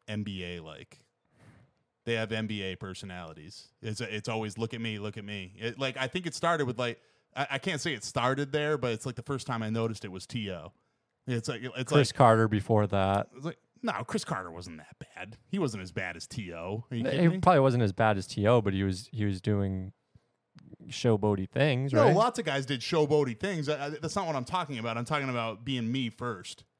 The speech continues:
Speaker 1: Like, celebrating isn't, isn't being me first. I'm ta-, like, I'm talking about being a me first player. Like, "Oh, throw me the ball," this or that. Like, wide re-, it's because wide receivers only get the ball maybe six, seven times a game.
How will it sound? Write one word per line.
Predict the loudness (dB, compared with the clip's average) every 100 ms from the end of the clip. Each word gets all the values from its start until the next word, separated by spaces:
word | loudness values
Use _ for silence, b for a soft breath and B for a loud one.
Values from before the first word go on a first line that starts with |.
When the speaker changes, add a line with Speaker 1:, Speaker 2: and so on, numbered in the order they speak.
| _ _ -4
Speaker 1:
Like, | -4 -4
celebrating | -4 -2 0 0 0 -2
isn't, | -2 -4 -6 -6
isn't | -4 -2 -2
being | -4 -2
me | -4 -4
first. | -6 -8 -8 -10 -16 _ _ _ _ -6
I'm | -2
ta-, | -2 -2
like, | -4 -4 -8 _ _ _ _ _ -8
I'm | -2
talking | 0
about | 2 0 0
being | -2
a | -2
me | -2 -2
first | -2 -6 -4
player. | -4 -2 -2 -2 -6 b b -6
Like, | -4 -2
"Oh, | 0 0
throw | 0 0
me | 0
the | -2
ball," | -2 0 -2
this | -6 -6
or |
that. | -4 -4 -4
Like, | -8 b b
wide | -2 -2 0
re-, | -6 -6
it's | -10 -6
because | -4 -2 0
wide | 2 0
receivers | -2 -4 -4 -2 -2
only | -2 -2
get | -4
the | -4
ball | -2 -2 -2 -4 b b b -4
maybe | -2 -2 -4
six, | -6 -6
seven | -4 -4 -2
times | -4 -4 -4
a | -6
game. | -6 -6 -6